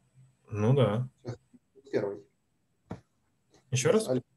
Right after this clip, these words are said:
Speaker 2: умножить на это минус один равно минус единичке. Нам надо минус
Speaker 1: А,
Speaker 2: единичку.
Speaker 1: да-да-да, конечно, да. Это я,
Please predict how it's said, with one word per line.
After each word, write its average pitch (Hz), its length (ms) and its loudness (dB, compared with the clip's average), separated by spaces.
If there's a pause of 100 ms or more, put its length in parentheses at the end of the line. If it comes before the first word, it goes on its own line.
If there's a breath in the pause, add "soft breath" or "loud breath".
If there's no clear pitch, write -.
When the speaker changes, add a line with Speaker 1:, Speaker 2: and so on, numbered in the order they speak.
Speaker 2:
умножить 123 340 -8
на 110 140 -2
это 123 280 -8
минус 113 340 -8
один 127 460 -6
равно 113 340 -6
минус 127 380 -4
единичке. 117 580 -6
Нам 110 140 -4
надо 113 360 -2 (240 loud breath)
минус 123 300 0
Speaker 1:
А, 120 40 -8
Speaker 2:
единичку. 117 320 8
Speaker 1:
да-да-да, 127 500 8
конечно, 127 500 0
да. 92 120 -8
Это 147 280 -4
я, 120 140 2